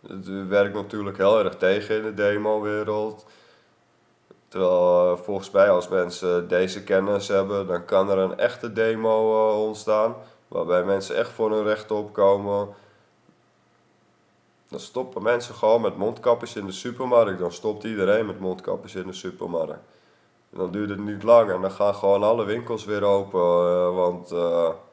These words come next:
waarom daar wel, hier niet? Dan gaan mensen echt nadenken met wat er nu afspeelt. Ja, mensen willen elke keer eerst dingen niet horen.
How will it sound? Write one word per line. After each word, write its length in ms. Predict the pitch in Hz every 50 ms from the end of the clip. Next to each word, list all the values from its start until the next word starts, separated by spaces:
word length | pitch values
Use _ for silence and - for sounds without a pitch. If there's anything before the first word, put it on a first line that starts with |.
| _ _ _ _ _ _ _ _
waarom 280 | - 90 87 90 90 92
daar 240 | 87 87 87 85 85
wel, 220 | 87 90 87 90 90
hier 260 | 90 90 90 90 87
niet? 360 | 87 87 85 82 82 - - _ _ _ _ _ _ _ _ _ _ _ _ _
Dan 140 | - 87 85
gaan 180 | - 98 104
mensen 320 | 107 113 120 117 - 110 107
echt 140 | 117 -
nadenken 760 | - 110 110 113 113 113 117 117 117 120 117 113 - 120 110 107
met 160 | 110 110 107
wat 220 | 110 101 101 -
er 140 | 107 101 98
nu 220 | 98 104 104 101
afspeelt. 760 | 95 95 98 98 - - - 95 92 87 87 90 87 - - - _ _ _ _ _ _ _ _ _ _ _ _ _ _ _ _ _ _ _ _ _ _ _ _ _ _ _ _ _ _ _ _ _ _ _ _ _ _ _ _ _ -
Ja, 200 | - - 135 139
mensen 340 | 143 147 147 147 - 143
willen 220 | 127 139 139 135 135
elke 180 | 139 135 135
keer 160 | 135 - 135 127
eerst 400 | 131 139 147 147 143 117 113 107
dingen 300 | 127 127 123 127 123 120
niet 220 | 117 113 110 101
horen. 640 | 113 113 117 127 131 135 139 147 151 156 160 156